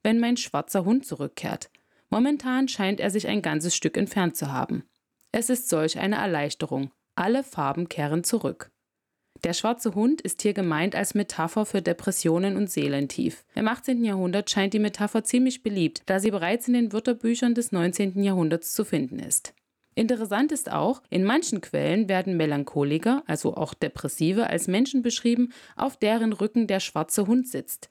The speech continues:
Nachdem Churchill die Metapher auch für seine Depression genutzt hat, wird sie noch bekannter und ist vor allem in englischen Texten und Liedern zu finden.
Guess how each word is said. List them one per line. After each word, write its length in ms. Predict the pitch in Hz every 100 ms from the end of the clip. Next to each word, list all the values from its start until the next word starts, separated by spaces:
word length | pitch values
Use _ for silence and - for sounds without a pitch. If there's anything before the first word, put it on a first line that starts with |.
| _
Nachdem 460 | 202 208 220 226 240
Churchill 500 | - 262 269 190 175
die 100 | 170
Metapher 540 | 165 - 175 170 175
auch 100 | -
für 180 | - 175
seine 300 | 170 190 254
Depression 640 | 151 - 151 - 147 143
genutzt 400 | 143 147 147 -
hat, 180 | 226 -
wird 160 | 220 240
sie 100 | 247
noch 220 | 185 156
bekannter 520 | - 160 - 160 196
und 120 | 202 196
ist 100 | -
vor 220 | - 165
allem 320 | 175 226 226
in 180 | - 233
englischen 500 | - 170 185 185 175
Texten 480 | - 147 - - 190 _ _
und 220 | - 208
Liedern 320 | 165 160 143 135
zu 140 | -
finden. 500 | - - - -